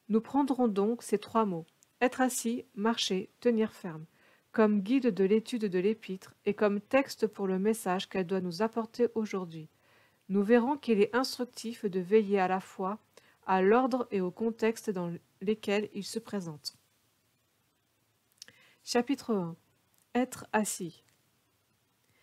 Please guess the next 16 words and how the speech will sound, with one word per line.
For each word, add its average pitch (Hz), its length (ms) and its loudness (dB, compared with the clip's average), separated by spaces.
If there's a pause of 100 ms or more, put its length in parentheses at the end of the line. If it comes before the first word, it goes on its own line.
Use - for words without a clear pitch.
(580)
Éphésiens, 220 720 2 (100)
chapitre - 640 -6
un, 247 300 0 (120)
du 196 140 -8
verset 202 320 -4
dix-sept 202 360 -4
à 190 100 -4
vingt 170 280 -10
et 175 60 -6
un. 156 120 -10 (720)
Le 208 180 2
Dieu 247 200 2
de 254 120 4
notre 220 320 2
Seigneur 247 400 0
Jésus-Christ, 202 800 -2